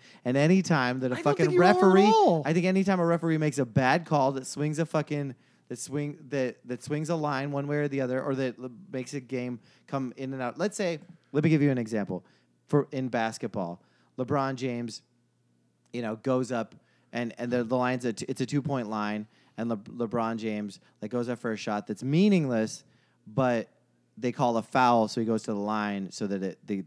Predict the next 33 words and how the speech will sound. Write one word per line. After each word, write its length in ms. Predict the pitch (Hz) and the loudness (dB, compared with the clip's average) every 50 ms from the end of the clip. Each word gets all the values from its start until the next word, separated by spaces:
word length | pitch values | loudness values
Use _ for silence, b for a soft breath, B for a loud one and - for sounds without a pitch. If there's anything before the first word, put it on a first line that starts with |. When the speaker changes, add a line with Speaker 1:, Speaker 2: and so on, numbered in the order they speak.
| - | -6
Speaker 1:
the, 100 | - 98 | -6 -6
he 140 | 95 123 113 | -4 -4 -4
gets 180 | 113 107 - - | -4 -4 -4 -6
from 320 | - - 107 104 101 98 | -4 -4 -2 -2 -2 -2
within 260 | 101 101 104 104 101 | -2 -2 -2 -2 -4
four 240 | - - 117 107 101 | -2 0 2 2 2
points 320 | - - 101 95 95 - - | 2 0 -2 -2 -4 -6 -8
to 100 | 98 90 | -10 -8
two 200 | - - 101 92 | -4 -2 -2 -2
points 380 | - - 95 90 90 90 - | -2 -2 -4 -4 -4 -6 -8
in 160 | - - 98 95 | -10 -8 -6 -6
the, 160 | 92 87 - - 98 - - - | -6 -6 -8 -12 -20 -20 -14 -10
with 160 | 101 95 - - | -8 -8 -8 -8
the 80 | 92 | -10
sec-, 260 | - - 98 90 - _ _ _ - | -10 -10 -10 -12 -12 _ _ _ -12
time 360 | - 95 92 92 87 82 - - | -8 -6 -4 -4 -6 -6 -8 -10
running 240 | 95 90 90 90 | -8 -8 -6 -6
out 100 | 87 85 | -6 -8
of 80 | 85 78 | -8 -8
the 60 | 80 | -10
clock. 340 | - - 82 - - - _ _ b b b b b b b b b b b b _ - | -12 -12 -12 -12 -14 -16 _ _ b b b b b b b b b b b b _ -6
Now, 100 | 120 123 | -6 -4
do 100 | 123 131 | -2 -2
you 80 | 143 147 | -2 -2
think 220 | - 170 165 147 | -2 -2 -2 0
that 160 | - 160 147 | 0 -2 0
the 260 | - 156 151 143 127 - _ _ _ _ _ - | 0 0 0 0 -2 -6 _ _ _ _ _ -2
people 220 | 139 143 139 156 | -2 0 0 0
are 60 | 156 139 | -2 0
gonna 200 | 139 139 139 135 | -2 -2 -4 -4
think, 260 | - 139 131 113 - - - | -4 -6 -6 -8 -8 -6 -4
"Oh 160 | 117 120 123 | -2 -2 -2
shit, 420 | 120 - - 131 127 139 143 - | -2 -4 -4 -2 -2 -2 -2 -4